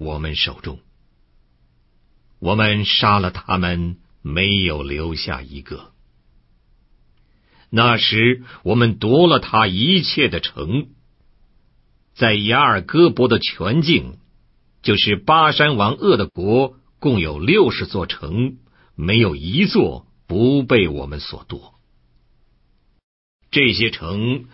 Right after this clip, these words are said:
都有坚固的高墙，有门有栓。此外，还有许多无城墙的村庄。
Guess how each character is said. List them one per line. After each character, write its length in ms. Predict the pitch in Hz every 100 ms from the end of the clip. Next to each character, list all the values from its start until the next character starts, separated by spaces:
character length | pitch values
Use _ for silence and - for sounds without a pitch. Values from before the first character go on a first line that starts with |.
| - -
都 140 | 113
有 140 | 101
坚 440 | 90 - 151 160 160
固 140 | 143
的 120 | 90
高 260 | 82 135 139
墙， 520 | 123 - 78 92 147 - _ _ _ _ _ -
有 320 | 95 107 101
门 640 | 95 90 104 139 143 143 -
有 260 | 76 73 69
栓。 380 | - 95 80 - _ _ _ _ _ _ _ _ _ _ _ _ _
此 240 | - - 87
外， 420 | 95 95 67 - _ _ _
还 160 | - 113
有 120 | 120
许 460 | 117 - 90 95
多 260 | 107 131 123
无 380 | 92 87 143 185
城 360 | - - 127
墙 260 | 156 - 95
的 80 | 85
村 260 | - 92
庄。 240 | 82 80